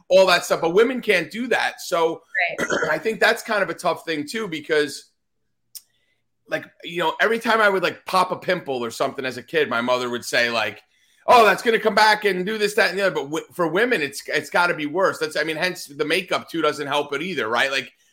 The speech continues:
Speaker 1: putting more makeup on stuff after that, you need it to kinda create that aesthetic, but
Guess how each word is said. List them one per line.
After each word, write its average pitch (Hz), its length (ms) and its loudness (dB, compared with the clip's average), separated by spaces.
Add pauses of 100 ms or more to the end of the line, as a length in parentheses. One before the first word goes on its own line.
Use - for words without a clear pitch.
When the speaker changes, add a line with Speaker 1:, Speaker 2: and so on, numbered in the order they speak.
(140)
Speaker 1:
putting 208 260 4
more 190 140 4
makeup 180 400 0
on 151 160 0
stuff 147 420 -4
after 147 280 -2
that, 143 380 0
you 147 80 -4
need 214 220 -2
it 190 140 -2
to 170 80 -8
kinda 143 540 -2 (380)
create 180 360 0
that 151 260 0 (340)
aesthetic, 196 640 2
but 147 320 2